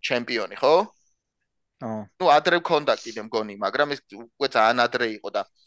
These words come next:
Speaker 1: აი, სტილისტურად
Speaker 2: ო.
Speaker 1: რას ფიქრობ ამ ბრძოლაზე? მოდი, ა, გოგათი დავიწყოთ რა, რომი, და მე შენზე გადავიდეთ. What do you think, ა, რას ფიქრობ, ანუ, სტილისტურად, ა, მარვინ ვიტორი versus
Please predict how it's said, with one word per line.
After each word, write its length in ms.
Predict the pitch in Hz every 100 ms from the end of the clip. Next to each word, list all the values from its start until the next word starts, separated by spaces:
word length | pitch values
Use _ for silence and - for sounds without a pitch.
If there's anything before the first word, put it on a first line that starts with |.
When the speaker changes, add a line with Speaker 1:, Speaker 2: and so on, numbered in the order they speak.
| _ _ -
Speaker 1:
აი, 140 | 131 131
სტილისტურად 720 | - - - 127 120 135 110
Speaker 2:
ო. 60 | 139
Speaker 1:
რას 180 | 165 -
ფიქრობ 340 | 135 123 117
ამ 180 | - 113 113
ბრძოლაზე? 600 | - 127 117 110 101 160 165
მოდი, 280 | 160 160 117 _ _ _ _ -
ა, 140 | 113 113 110
გოგათი 580 | - 123 143 139 - 127 120 -
დავიწყოთ 460 | 117 104 104 -
რა, 120 | - 131
რომი, 240 | 123 107 82 _ _
და 100 | -
მე 100 | 160 143
შენზე 280 | - 131 131
გადავიდეთ. 500 | 123 113 110 101 - _ _ - _ _ -
What 100 | 147
do 80 | 175
you 80 | 180
think, 220 | 202 185
ა, 320 | - 123 120
რას 180 | 139 -
ფიქრობ, 280 | - - 175
ანუ, 160 | 135
სტილისტურად, 680 | 147 - 131 127 143 165 180 -
ა, 100 | 143 120 117 120
მარვინ 360 | 113 123 127 123
ვიტორი 400 | 127 123 123 151
versus 680 | 123 113 - 151 156 -